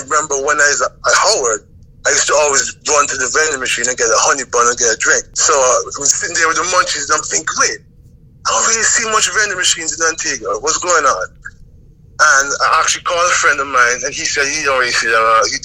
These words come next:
he doesn't care. Like, vending machines, uh, I don't know, we don't have any. Went inside, started doing some research. The very next morning, I was making calls, sending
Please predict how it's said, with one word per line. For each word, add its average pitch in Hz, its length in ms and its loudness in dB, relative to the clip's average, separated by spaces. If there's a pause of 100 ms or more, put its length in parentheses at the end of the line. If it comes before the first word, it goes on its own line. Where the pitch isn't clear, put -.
he 156 140 -2
doesn't 117 260 -6
care. 117 240 0
Like, 107 200 -2 (220)
vending 135 220 2
machines, 131 300 -2
uh, 131 40 4
I 127 380 4
don't 113 80 -2
know, 113 100 -4
we 120 60 -4
don't 123 160 2
have 120 160 2
any. 104 80 -6 (1120)
Went 160 160 2
inside, 143 520 2
started 143 340 2
doing 131 120 -2
some 131 220 0
research. 123 560 2 (460)
The - 80 -4
very - 340 2
next 143 280 -2
morning, 135 260 2
I 127 60 0
was 127 180 -2
making 120 300 -4
calls, 143 400 2
sending 127 260 -2